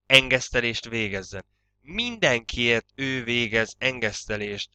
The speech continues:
Akár benszülött, akár jövevény, ugyanúgy, ahogy Jahusha teszi azt most. Azonban ez nem azt jelenti, hogy az emberek csak úgy egyszerűen azt csinálnak, amit akarnak, és aztán majd várják, hogy jövőre újra minden rendbe jöjjön.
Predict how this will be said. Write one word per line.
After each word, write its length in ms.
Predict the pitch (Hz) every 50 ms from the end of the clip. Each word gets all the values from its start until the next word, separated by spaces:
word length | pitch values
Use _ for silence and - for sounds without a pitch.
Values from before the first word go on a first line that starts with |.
| _ _ _ _ _ _ _ _ _ _ _ _ _ _ _ _ _ _ _ _
Akár 460 | - - 123 127 - - 110 104 98
benszülött, 580 | - 127 139 156 160 - - 185 180 185 - - _
akár 420 | - 131 131 - - 151 147 151
jövevény, 500 | 170 196 196 180 151 127 117 113 110 117 -
ugyanúgy, 600 | - 160 151 147 165 160 165 156 135 127 127 131
ahogy 340 | 143 117 127 123 120 110 101
Jahusha 480 | 110 104 - _ 120 120 - - 143 135
teszi 360 | - - 131 120 - - 131
azt 260 | 131 131 131 - -
most. 400 | 185 185 160 113 101 - - - _ _ _ _ _ _ _ _
Azonban 380 | - 165 170 185 185 175 175 185
ez 100 | 185 185
nem 180 | - - 208
azt 180 | - 190 - -
jelenti, 400 | 185 180 180 175 160 - - 156
hogy 140 | 147 143 139
az 100 | 143 147
emberek 440 | 165 170 165 151 139 123 123 120 -
csak 260 | - 151 143 - _
úgy 360 | 143 151 139 135 - - 80 _ _ _ _
egyszerűen 440 | - 151 156 151 - - 139 131 127
azt 200 | 120 143 139 -
csinálnak, 320 | - 147 131 123 113 -
amit 200 | 117 113 107 -
akarnak, 420 | - 131 135 - 135 123 113 110 -
és 120 | 107 -
aztán 280 | 110 - - - 104 104
majd 200 | 104 107 101 95
várják, 420 | 117 120 117 113 107 104 104 -
hogy 140 | - 104 95
jövőre 380 | 110 113 107 101 101 98 98
újra 380 | 78 104 101 101 95 95 92 - _ _ _ _ _ _
minden 440 | - 113 110 107 104 98 95 95
rendbe 340 | 95 101 98 95 - - 92
jöjjön. 400 | 90 92 87 80 - - - _